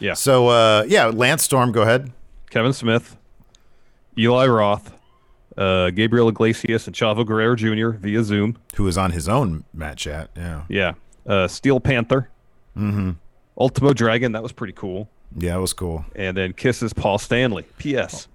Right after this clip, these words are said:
Speaker 2: Ultimo Dragon still has the best picture in the history of professional wrestling
Speaker 1: Like
Speaker 2: ever.
Speaker 1: fifty belts he's holding, basically.
Speaker 2: <laughs> That's
Speaker 1: It's
Speaker 2: my
Speaker 1: something else,
Speaker 2: favorite.
Speaker 1: man.
Speaker 2: That's my favorite.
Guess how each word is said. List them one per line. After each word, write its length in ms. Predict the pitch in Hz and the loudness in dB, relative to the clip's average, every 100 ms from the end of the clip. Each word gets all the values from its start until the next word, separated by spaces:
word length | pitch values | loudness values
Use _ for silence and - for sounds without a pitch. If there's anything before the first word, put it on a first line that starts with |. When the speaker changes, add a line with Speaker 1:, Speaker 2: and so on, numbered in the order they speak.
| _ - | _ -4
Speaker 2:
Ultimo 440 | 123 123 123 113 | -2 0 2 2
Dragon 440 | 98 104 101 95 | 4 2 2 0
still 520 | 90 - 120 107 101 82 | -4 0 4 4 2 0
has 480 | 92 90 87 76 | -4 -4 -6 -8
the 100 | - | -10
best 360 | 80 98 95 - | -6 -4 -2 0
picture 340 | 104 - 92 | 0 0 -4
in 80 | 85 | -2
the 120 | 82 | -2
history 360 | 78 104 - 87 | -2 -4 -4 -6
of 60 | 78 | -6
professional 500 | 73 80 78 82 78 | -6 -6 -6 -6 -4
wrestling 360 | 80 - 80 | -4 -4 -6
Speaker 1:
Like 120 | 98 85 | -8 -8
Speaker 2:
ever. 200 | 80 76 | -10 -2
Speaker 1:
fifty 300 | 120 - 101 | -2 0 -2
belts 380 | 98 90 - - - - - | 0 -2 -6 -18 -20 -20 -18
he's 140 | 98 - | -16 -12
holding, 220 | 90 85 | -12 -10
basically. 460 | 85 - - - - - | -12 -12 -14 -14 -14 -16
Speaker 2:
<laughs> 140 | - | -12
That's 180 | - - | -12 -8
Speaker 1:
It's 80 | 110 | -4
Speaker 2:
my 40 | - | -2
Speaker 1:
something 260 | 107 90 | -2 -2
else, 240 | 92 80 - | -4 -6 -10
Speaker 2:
favorite. 60 | |
Speaker 1:
man. 200 | 87 82 - - | -12 -12 -14 -8
Speaker 2:
That's 260 | - 95 - | -4 -4 -6
my 140 | 58 | -14
favorite. 500 | - - 62 55 - | -14 -14 -14 -16 -20